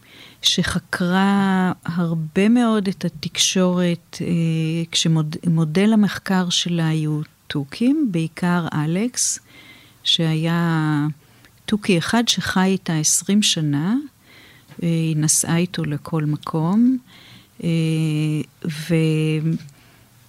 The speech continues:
ואיירין חקרה באמצעות אלכס, אם כי היו לה עוד כמה תוכים,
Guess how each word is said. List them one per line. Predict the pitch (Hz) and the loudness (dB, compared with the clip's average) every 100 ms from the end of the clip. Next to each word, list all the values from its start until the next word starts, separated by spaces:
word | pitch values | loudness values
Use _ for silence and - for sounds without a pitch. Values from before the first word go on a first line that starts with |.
| - - _ - - | -20 -20 _ -6 0
ואיירין | 165 165 180 226 233 | 0 2 2 2 2
חקרה | - 175 - - 185 226 | -4 -6 -8 -4 0 2
באמצעות | 226 202 180 - 170 185 185 | 2 2 0 0 0 0 -2
אלכס, | - 170 220 294 - - | -2 -2 0 -2 -4 -2
אם | 180 180 | -2 0
כי | 185 | -2
היו | 170 160 | 0 0
לה | 180 165 | 0 0
עוד | 147 165 165 | -2 -4 -4
כמה | 175 165 165 | -2 -2 -2
תוכים, | - 208 254 247 233 | -4 -2 0 2 2